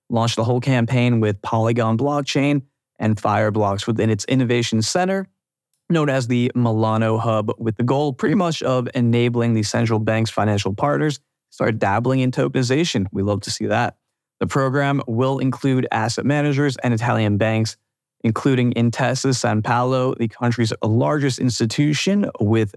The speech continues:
a trillion dollars in A U M. That's big time. Over in nearby Spain, we have Securitize, who launched the targeted one hundred fifty million euro raise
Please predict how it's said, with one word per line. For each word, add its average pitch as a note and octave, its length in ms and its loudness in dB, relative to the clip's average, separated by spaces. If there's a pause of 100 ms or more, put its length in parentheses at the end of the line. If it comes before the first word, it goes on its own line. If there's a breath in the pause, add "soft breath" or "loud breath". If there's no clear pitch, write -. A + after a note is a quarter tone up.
a G2+ 100 2
trillion A2 380 0
dollars G#2 400 0
in A#2 280 -2
A G#2+ 180 0
U A2 120 4
M. B2 260 2 (280)
That's G2 120 -2
big A2+ 220 0
time. - 320 -4 (500)
Over A#2+ 280 0
in A#2 80 2
nearby A#2 340 2
Spain, C3 480 0
we B2 80 2
have A2+ 100 0
Securitize, A#2 760 -2
who A#2+ 60 -4
launched A2+ 300 -2
the A2+ 100 -2
targeted A2+ 600 0
one A2 240 0
hundred B2+ 320 0
fifty A#2+ 320 -2
million A2+ 540 2
euro A2+ 400 0
raise C3+ 580 0